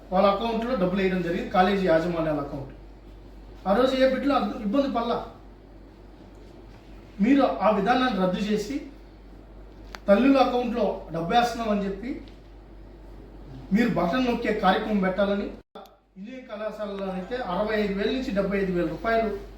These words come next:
ఏ విద్యార్థికైనా ఉండే పరిస్థితి ఉండేది. అయితే మీరేమో ముప్పై, ముప్పై ఐదు వేలు వేస్తే ఒక పక్క కళాశాల నుంచి ఒత్తిడి, అప్పులు చేసి బిడ్డలు చదివించలేక ఎంతమంది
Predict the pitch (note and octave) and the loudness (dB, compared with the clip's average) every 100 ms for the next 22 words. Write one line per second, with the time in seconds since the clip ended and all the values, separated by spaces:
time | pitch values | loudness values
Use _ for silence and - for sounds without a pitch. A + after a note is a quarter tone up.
0 | - - - G#2+ - F#3 A#3 A#3 F#3+ B3 | -18 -16 -14 -14 -4 2 4 4 2 2
1 | B3+ G#3+ A#3+ B3 G#3 A3 A3 G3 G3 F3 | 0 -2 -2 0 2 0 0 0 0 -4
2 | E3 D3+ - - - - - - - - | -4 -4 -6 -10 -18 -20 -20 -18 -18 -18
3 | - - F3+ G3+ C4 C4+ C4+ - - - | -20 -6 0 2 4 2 2 -4 -16 -20
4 | - F#3 G#3+ A3 B3 C4+ G3+ - B3 A3+ | -4 0 2 2 4 4 2 0 -2 -2
5 | G3+ G#3+ G3 F3 G3 G#3+ G3+ - B3 - | -2 0 0 2 0 0 -2 -4 -6 -8
6 | - - - - - - G3+ G3 - C4 | -14 -20 -20 -18 -12 -8 -4 -4 -2 -4
7 | - G3+ A3+ B3 A#3 A#3 A3 G#3+ - D#3 | -2 2 4 4 0 -2 -2 -4 -6 -6
8 | F3 G#3+ G3 C4+ - - - - - - | -6 -6 -6 -8 -12 -18 -20 -20 -20 -20
9 | - - - - - - - - - F3+ | -20 -20 -18 -18 -20 -20 -20 -12 -6 -2
10 | - C#4 - A3+ A3 G#3+ A#3+ C#4+ - - | 4 4 4 0 -2 -2 -6 -10 -10 -18
11 | - - - - - - - - D#3 F3 | -20 -20 -20 -20 -20 -20 -20 -16 -6 -4
12 | E3+ B3+ B3 - F#3 A#3+ A#3+ G#3+ G#3 - | 0 2 0 0 0 -2 -2 2 2 2
13 | A#3 A#3 - - - - - - - F3+ | -4 -6 -10 -18 -20 -20 -20 -20 -12 -4
14 | G3+ A#3+ - B3 A3 A3+ | -4 -2 0 0 0 -2